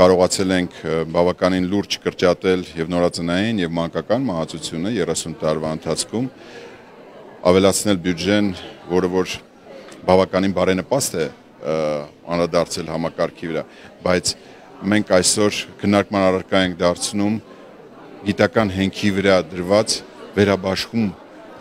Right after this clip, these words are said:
անելու խնդիրը առողջապահական ծառայությունների, առողջապահության ոլորտի, մասնավորապես առողջապահությունը բերել հենց բուն առողջություն ստեղծելու և առաջնային օղակում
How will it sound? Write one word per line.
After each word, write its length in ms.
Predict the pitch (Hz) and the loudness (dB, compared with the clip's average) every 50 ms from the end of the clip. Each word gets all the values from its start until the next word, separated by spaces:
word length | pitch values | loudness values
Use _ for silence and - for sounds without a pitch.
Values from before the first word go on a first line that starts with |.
| - - 90 92 | -10 -4 -2 0
անելու 340 | 95 98 101 101 101 110 104 - | 0 2 0 0 0 0 -2 -2
խնդիրը 420 | - 98 95 - - 117 117 107 90 | -4 -4 -4 -4 -2 -2 0 2 4
առողջապահական 1000 | 87 87 90 92 - - - 98 90 - 101 90 85 90 90 - - 92 95 90 | 4 4 2 0 -2 -2 0 0 0 2 2 0 0 0 -2 -2 -2 -2 -2 0
ծառայությունների, 720 | 95 90 85 87 87 85 - - - 90 87 87 87 87 87 82 | 0 0 2 2 0 0 -2 -6 -8 -6 -4 -4 -4 -2 -2 -2
առողջապահության 960 | 80 80 87 - - - 87 - - 92 90 90 85 - - 98 98 104 107 107 - - - - - - - 87 | -2 -2 -4 -6 -6 -8 -6 -4 -2 0 0 -2 -2 -4 -4 -4 -2 -4 -4 -6 -10 -18 -20 -20 -20 -10 -2 0
ոլորտի, 480 | 95 95 95 95 92 87 - 98 90 85 90 | 2 2 4 2 0 -2 -2 -2 0 0 0
մասնավորապես 800 | 90 87 - - 92 90 92 92 92 87 - 104 107 107 - - - - - - - - - - - - - | 0 -2 -2 -2 0 0 2 2 2 0 0 0 0 0 0 -4 -6 -12 -20 -20 -20 -20 -20 -18 -8 -2 0
առողջապահությունը 880 | 92 101 90 - - 101 90 - 101 95 98 98 - - - 110 110 107 92 | 0 0 0 -2 -2 -4 -2 2 2 2 2 2 0 -4 -4 -2 -2 -2 -2
բերել 320 | - 98 92 101 98 85 95 | 0 0 2 0 0 0 -2
հենց 220 | 95 90 85 85 82 98 | -4 -4 -4 -4 -2 0
բուն 160 | 107 110 - - 92 | 0 0 2 4 4
առողջություն 540 | 92 98 90 - - 98 - - 107 98 - | 4 2 2 -2 -6 -8 -6 -4 -4 -4 -4
ստեղծելու 640 | - - 90 92 - - - 98 92 95 104 120 127 107 | -2 0 0 0 0 -2 -2 -2 -2 0 0 -2 0 0
և 160 | 92 87 - - 90 | -2 -2 0 0 0
առաջնային 520 | 90 95 90 - - 98 95 95 98 95 90 | 0 0 0 -2 -2 -2 0 0 2 2 2
օղակում 420 | 87 87 87 85 - 104 104 98 | 2 2 0 0 0 0 2 2